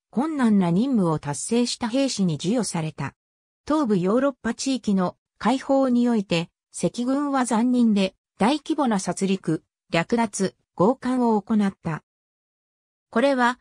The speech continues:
ソ連領内で行ったドイツ国防軍やナチスの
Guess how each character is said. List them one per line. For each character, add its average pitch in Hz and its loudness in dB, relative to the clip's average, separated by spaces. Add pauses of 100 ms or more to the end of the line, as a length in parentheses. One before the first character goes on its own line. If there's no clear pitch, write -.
(260)
ソ 190 0
連 302 0
領 311 0
内 220 2
で 175 0
行 160 2 (100)
っ 233 0
た 214 -4
ド 170 2
イ 247 -2
ツ - -16
国 262 -4
防 277 2
軍 214 4
や 160 2
ナ 185 0
チ - -12
ス - -2
の 170 0